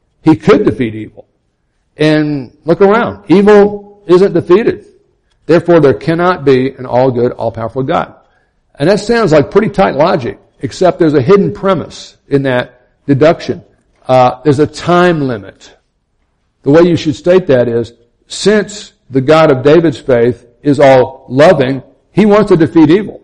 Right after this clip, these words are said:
And since the God of David's faith and my faith and Derek's faith and the real God of creation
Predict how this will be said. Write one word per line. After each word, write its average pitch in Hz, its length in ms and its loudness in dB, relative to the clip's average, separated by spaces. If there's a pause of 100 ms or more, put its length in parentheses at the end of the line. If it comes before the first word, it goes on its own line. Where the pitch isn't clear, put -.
(180)
And 143 120 -6
since 208 240 -2
the 170 120 -4
God 151 260 2
of 127 120 -2
David's 135 360 0
faith 135 320 -2
and 117 100 -12
my 127 200 -2
faith 131 340 -4
and 107 80 -14
Derek's 127 300 -6
faith 131 360 -2 (260)
and 123 120 -12
the 123 60 -4
real 147 260 4
God 123 560 -2
of - 80 -20
creation 131 600 -4